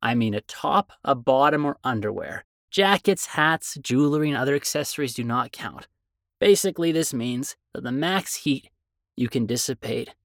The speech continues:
is thirty. Run in there, do an alpha strike, get to thirty heat, realize you're gonna explode, take all your clothes off, get naked, thirty heat's gone.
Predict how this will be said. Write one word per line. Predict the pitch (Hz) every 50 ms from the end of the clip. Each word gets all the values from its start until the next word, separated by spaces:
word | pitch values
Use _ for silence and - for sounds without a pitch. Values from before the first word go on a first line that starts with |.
| _ _ _ _ -
is | - 107 - - -
thirty. | - - 101 78 - - - - _ _ _ _ _ _ _ _ _ _ _ _ _ _ _ _
Run | - 131 147 185 233 254 247
in | 254 240 233
there, | 226 233 233 240 240 240 220 - _ _ _ _ _ _ _ _ _ -
do | 196 220 240 254
an | 247 220
alpha | 180 185 185 - - 196
strike, | 180 - - - 180 175 165 170 175 170 - - _ _ _ _ _ _ _ -
get | 135 156 196 208 - -
to | - 214
thirty | - - 202 190 175 170 160 160
heat, | - - 160 156 156 - - _ _ _ _ _ -
realize | - 120 147 170 196 208 208 202 196 202 202 196 - -
you're | 180
gonna | 160 165 175 175 185
explode, | 196 - - - - - 143 139 139 139 143 147 - _ _ _ _ _ _
take | - - 143 147 - _ _ -
all | 135 165 185 208 214
your | 220 220 220
clothes | 208 - - 196 196 202 196 175
off, | 190 185 190 190 - -
get | 165 180 - -
naked, | 165 165 175 190 180 - 214 220 220 214 - _ _ _ _ _ _ _ _ _ _
thirty | - 202 226 233 233 233
heat's | - - 226 226 214 - -
gone. | - 220 202 208 214 214 220 226 226 -